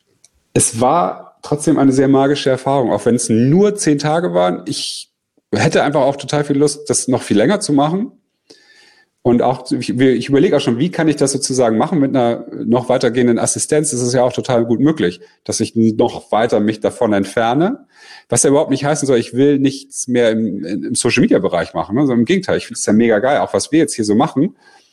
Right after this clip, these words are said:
mit dem Biscuits Hub Podcast und so, das, dadurch schließt sich das ja gar nicht aus.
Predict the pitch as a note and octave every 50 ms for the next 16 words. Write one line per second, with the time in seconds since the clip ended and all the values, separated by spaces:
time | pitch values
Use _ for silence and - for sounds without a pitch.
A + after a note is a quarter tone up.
0 | _ _ _ - A2+ - B2 A2 G#2 B2 - - - C3+ A2+ - - G#2+ - -
1 | A#2 G#2+ - - A#2 A2 - A#2+ A#2+ A2+ A2+ A2 - - - A2+ G#2+ G#2 A#2+ A2+
2 | - - - - - - - C3+ - - A2 - A2 - A#2+ G#2 G#2+ G#2+ G#2 G#2
3 | G2 - - - - D2+ G2+ F2 - - _